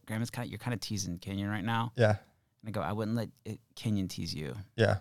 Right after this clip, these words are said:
Speaker 1: So, like, and so now he's catching. He'll say something, be like, "Well, Kenyon, uh, my blanket's a lot bigger." And then he'll
Speaker 2: Mm-hmm.
Speaker 1: go, "Uh, I'm sorry. I, I'm, I'm teasing Kenyon. I don't wanna
Speaker 2: Mm-hmm.
Speaker 1: do that." And I go, "Yeah, it just doesn't feel good."
Speaker 2: Yeah.
Speaker 1: Like, you don't have to, like,
Speaker 2: Yeah.
Speaker 1: you don't have to do it. It makes you feel good.
Speaker 2: Yeah.
Speaker 1: You don't have to do that. So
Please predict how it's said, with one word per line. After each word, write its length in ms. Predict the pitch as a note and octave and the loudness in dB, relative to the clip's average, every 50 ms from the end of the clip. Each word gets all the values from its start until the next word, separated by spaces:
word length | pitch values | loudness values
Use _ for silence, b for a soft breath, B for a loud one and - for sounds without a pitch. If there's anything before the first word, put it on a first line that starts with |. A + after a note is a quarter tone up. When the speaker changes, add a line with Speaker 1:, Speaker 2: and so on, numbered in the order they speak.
| - _ | -2 _
Speaker 1:
So, 260 | - - - A2 G2 F#2 | -12 -6 -4 -2 -2 -2
like, 200 | F2 D#2+ D2+ - - | -2 -4 -4 -4 -2
and 100 | A#2+ A2+ | 0 2
so 80 | - C#3+ | 4 8
now 140 | D3+ F#3 | 8 8
he's 100 | G3 E3 | 8 8
catching. 340 | - - C#3+ B2+ - - - | 4 2 2 2 2 0 -2
He'll 120 | G#2 A#2 A2 | 0 0 0
say 180 | - B2+ A#2 | 2 2 2
something, 160 | A2+ - B2 | 2 2 2
be 80 | A2+ A2 | 4 4
like, 160 | G2 F#2 - B B B B B B B - | 2 0 -2 B B B B B B B -2
"Well, 160 | A2+ G#2+ G2 | -2 0 -2
Kenyon, 360 | - - D3 B2+ A#2 A2 G2+ - - - | 0 2 4 6 6 6 4 2 0 0
uh, 100 | G#2+ G#2+ | 2 4
my 220 | A2 A#2 A#2+ A2+ | 6 6 6 6
blanket's 320 | A2+ A2 G#2+ F2+ F#2 - | 6 4 2 0 -2 0
a 20 | G#2+ | 0
lot 160 | F2+ F2+ - | 0 0 0
bigger." 300 | G#2 G#2 F#2+ F2 D2+ C2+ - | 0 -4 -2 -2 -4 -4 0
And 80 | F2 | 2
then 80 | A#2 G#2+ | 4 6
he'll 80 | G#2+ G#2+ | 6 6
Speaker 2:
Mm-hmm. 60 | G#2 G2+ | 4 4
Speaker 1:
go, 220 | F#2 F2+ D#2+ C#2 - _ _ - - - _ _ _ _ _ _ | 2 0 -2 -4 -6 _ _ -20 -20 -20 _ _ _ _ _ _
"Uh, 300 | - A2 G#2+ G2+ G2+ G2+ - | 2 4 4 4 4 4 2
I'm 160 | F#2 A2+ A2 | 2 2 2
sorry. 340 | - G2+ F2+ F2+ F#2+ G2 G2 - | 2 2 2 2 2 0 -2 -2
I, 140 | - G#2 | 0 0
I'm, 260 | G2+ G2 - G2 G2 - - | 0 0 -2 -2 -4 -4 -4
I'm 100 | F#2 G#2 | -4 -4
teasing 320 | G2 - A2 F#2+ F#2 F#2 - | -2 -2 -2 -2 -2 -4 -4
Kenyon. 320 | - F#2+ E2 D#2+ D2+ D2 | -4 -4 -2 -2 -2 -2
I 80 | D2+ D#2+ | 0 4
don't 80 | E2+ B2+ | 8 8
wanna 100 | A#2+ B2+ | 10 10
Speaker 2:
Mm-hmm. 100 | A#2+ A#2 | 8 6
Speaker 1:
do 60 | - | 4
that." 180 | - - - - - | 0 -2 -6 -4 -2
And 120 | A2+ C3 | 0 2
I 60 | - F#3+ | 4 8
go, 20 | G3+ | 10
"Yeah, 120 | A3 G#3 E3+ | 12 12 12
it 40 | |
just 160 | - - G3 - | 10 8 2 2
doesn't 220 | G#3 F#3+ G3 E3 | 2 2 2 2
feel 200 | - - F#3+ F#3 | 2 4 4 4
good." 280 | C3 F#2 D#2+ C#2+ C3 - | 6 4 2 0 6 10
Speaker 2:
Yeah. 200 | B2+ A#2+ A2+ G#2 - _ _ _ | 12 12 12 12 10 _ _ _
Speaker 1:
Like, 80 | - D#3+ | -2 0
you 80 | E3 E3 | 4 4
don't 120 | F3 F3 | 6 6
have 160 | F3 E3+ - | 6 4 4
to, 80 | - D#3 | 2 2
like, 320 | C#3+ C3 C3 B2 - - - | 4 4 4 2 0 2 6
Speaker 2:
Yeah. 200 | A#2+ A2 G#2 G#2 - - | 8 10 10 8 6 2
Speaker 1:
you 60 | - | 2
don't 100 | D3 D3 | 2 4
have 80 | D#3+ - | 4 4
to 80 | - | 2
do 100 | C3 C3 B2+ | 2 2 4
it. 40 | A2+ | 4
It 80 | - | 4
makes 200 | B2 C3+ - - D3+ | 2 2 2 2 0
you 60 | C#3 | 0
feel 200 | - - C3+ B2+ | 2 2 2 2
good. 380 | B2 - C3 A2+ G#2+ G#2 A2 - - | 4 4 6 6 6 4 2 0 6
Speaker 2:
Yeah. 200 | A#2+ A2+ G#2+ G2+ G2+ - - | 8 10 10 10 8 4 -6
Speaker 1:
You 80 | - | -6
don't 80 | B2 A2+ | -4 -2
have 120 | A#2+ A#2+ | -2 -2
to 60 | - A#2 | -2 0
do 100 | A2+ G#2 | 2 2
that. 200 | F#2+ - - - | 2 2 2 0
So 280 | - C#3 B2+ A#2+ A#2 | 2 4 4 2 2